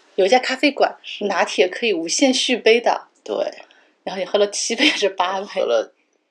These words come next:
Speaker 2: 八九杯吧。
Speaker 1: 我觉得没有，没有撑死也是厉害。
Speaker 2: 对，算起来，我真的就把它喝到，
Speaker 1: 喝回本了是吧？
Speaker 2: 喝到成本价了，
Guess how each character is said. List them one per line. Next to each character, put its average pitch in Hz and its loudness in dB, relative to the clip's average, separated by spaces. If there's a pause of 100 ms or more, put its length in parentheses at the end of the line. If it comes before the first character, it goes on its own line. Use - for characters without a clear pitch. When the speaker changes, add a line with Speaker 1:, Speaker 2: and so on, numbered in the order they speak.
Speaker 2:
八 107 -4
九 - -8
杯 90 -8
吧。 - -16 (720)
Speaker 1:
我 175 -20
觉 180 -10
得 165 -16 (220)
没 180 -8
有， 170 -6 (380)
没 196 -8
有 175 -2
撑 190 -6
死 202 -10
也 - -8
是 - -8
厉 208 0
害。 - -4 (140)
Speaker 2:
对， - 0
算 147 -2
起 - -10
来， 87 -2 (440)
我 110 0
真 135 -6
的 120 2
就 117 -2
把 - -4
它 - -8
喝 196 2
到， - 4
Speaker 1:
喝 - -4
回 175 4
本 110 6
了 208 2
是 - -14
吧？ - -8
Speaker 2:
喝 127 -2
到 123 6
成 104 -10
本 - -10
价 98 -4
了， 62 -6